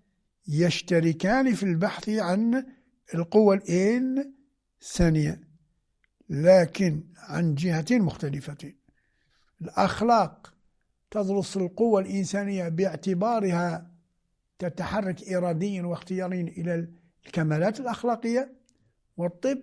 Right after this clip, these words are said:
من حيث الصحة والمرض. إذن اشترك في الجسم إلى أن الموضوع يختلف، ذاك من الصحة والمرض وذاك منين؟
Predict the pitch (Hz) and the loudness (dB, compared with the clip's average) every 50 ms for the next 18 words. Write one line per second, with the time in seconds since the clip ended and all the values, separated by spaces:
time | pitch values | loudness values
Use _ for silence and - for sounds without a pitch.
0 | - 185 190 185 175 - 190 220 185 - 202 202 190 196 240 - - - _ - | -8 -8 -6 -6 -6 -4 -6 -6 -4 -4 -6 -6 -6 -6 -8 -12 -16 -20 _ -14
1 | - - 202 - - 170 156 151 139 135 143 151 151 151 - - _ _ _ _ | -10 -8 -8 -6 -6 -6 -6 -6 -8 -8 -10 -10 -12 -14 -16 -20 _ _ _ _
2 | _ _ _ _ _ _ _ _ _ _ _ _ _ _ _ _ _ _ _ _ | _ _ _ _ _ _ _ _ _ _ _ _ _ _ _ _ _ _ _ _
3 | _ _ _ - 170 160 175 190 196 180 - - - 254 269 277 247 254 233 214 | _ _ _ -8 -4 -2 -2 -2 -2 -2 -2 -2 0 0 2 0 0 0 -2 -2
4 | 220 220 214 190 160 156 254 294 285 - - 320 311 330 - _ _ 190 185 170 | -2 -2 -4 -4 -4 -2 -2 -2 -2 -4 -6 -10 -12 -14 -14 _ _ -6 -6 -6
5 | - - 170 175 165 160 160 156 160 170 180 185 - _ _ _ _ _ _ _ | -6 -6 -6 -6 -6 -6 -6 -8 -8 -10 -10 -12 -16 _ _ _ _ _ _ _
6 | _ _ _ _ _ _ _ - 160 160 160 160 160 160 170 247 285 294 277 - | _ _ _ _ _ _ _ -8 -6 -4 -4 -4 -4 -4 -4 -4 -6 -4 -6 -6
7 | - - 175 151 147 135 135 131 156 208 220 214 - 196 185 175 156 160 170 170 | -6 -8 -8 -8 -8 -8 -8 -4 -2 -2 -2 -2 -2 -2 -2 -4 -4 -6 -8 -8
8 | 170 160 160 - - - 262 - - 247 254 254 240 233 233 247 247 247 240 233 | -8 -8 -8 -8 -8 -8 -8 -8 -6 -6 -4 -4 -4 -4 -4 -4 -4 -6 -6 -8
9 | 233 202 165 190 220 214 220 220 220 226 254 277 262 262 262 - _ | -8 -8 -6 -6 -6 -6 -6 -6 -4 -4 -4 -4 -6 -8 -10 -14 _